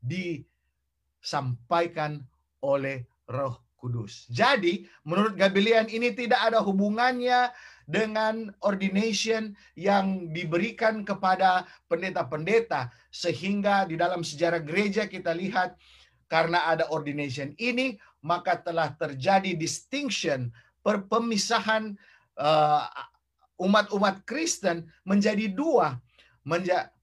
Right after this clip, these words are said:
mar-, para kleros, clergy, pendeta-pendeta yang diung-, yang diurapi, dan terjadi juga pemisahan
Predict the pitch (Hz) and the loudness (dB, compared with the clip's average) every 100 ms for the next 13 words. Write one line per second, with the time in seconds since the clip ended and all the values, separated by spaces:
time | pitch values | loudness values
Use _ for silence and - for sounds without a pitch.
0 | - 143 165 165 165 165 165 - 180 175 | -4 2 2 2 0 0 -2 -2 4 6
1 | 185 262 392 - - - _ - 160 190 | 6 4 4 -2 -6 -14 _ -4 4 6
2 | 196 170 254 349 - - 185 175 165 151 | 4 2 -2 -4 -8 -6 0 2 2 0
3 | 147 147 202 196 269 208 170 151 147 143 | 0 2 0 0 -2 0 0 0 -4 -6
4 | 135 127 - 139 143 135 131 135 196 208 | -8 -8 -8 -6 -6 -6 -6 0 0 0
5 | 285 339 - _ _ - 139 220 226 175 | -4 -8 -10 _ _ -2 2 2 0 -4
6 | 156 175 180 190 170 196 202 202 185 175 | 0 0 2 -2 -2 0 0 -2 -6 -6
7 | 202 214 226 226 | -4 -2 -2 -4